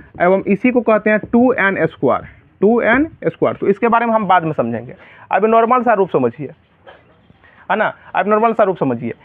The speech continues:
ये जो आपको परमाणु पूरा दिखाई दे रहा है, ठीक है, परमाणु के बारे में, ठीक है, परमाणु का खोज किसने किया था? जॉन डाल्टन ने इसके बारे में दिया था, है ना। देखिए परमाणु ये नाभिक है, नाभिक का खोज रदरफोर्ड ने किया था, ठीक है।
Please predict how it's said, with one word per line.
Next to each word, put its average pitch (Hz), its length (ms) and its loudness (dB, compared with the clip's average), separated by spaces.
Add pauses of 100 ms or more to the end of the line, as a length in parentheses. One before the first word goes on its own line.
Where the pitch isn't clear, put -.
(240)
ये 226 160 2
जो 254 120 0
आपको 233 300 0
परमाणु 226 480 2
पूरा 220 220 2
दिखाई 208 320 0
दे 202 120 2
रहा 131 220 0
है, - 360 -10
ठीक 185 120 -2
है, 175 120 2 (260)
परमाणु 214 400 2
के 254 100 2
बारे 233 240 2
में, 226 300 -2 (280)
ठीक 185 100 -4
है, 170 80 2
परमाणु 220 400 0
का 254 100 2
खोज 247 240 0
किसने 269 260 0
किया 131 200 0
था? 104 180 -8 (540)
जॉन 196 300 2
डाल्टन 240 280 2
ने 247 100 2
इसके 240 160 -2
बारे 226 180 2
में 220 100 -2
दिया 190 160 2
था, 185 160 -4 (280)
है 190 60 -2
ना। 170 160 -2 (340)
देखिए 165 220 0
परमाणु 214 460 0
ये 240 140 2
नाभिक 208 420 0
है, 151 140 -8 (180)
नाभिक 180 360 0
का 233 80 0
खोज 240 240 -2
रदरफोर्ड 185 480 0
ने 120 120 -4
किया 98 160 -10
था, - 140 -16 (360)
ठीक 180 100 -2
है। 254 100 0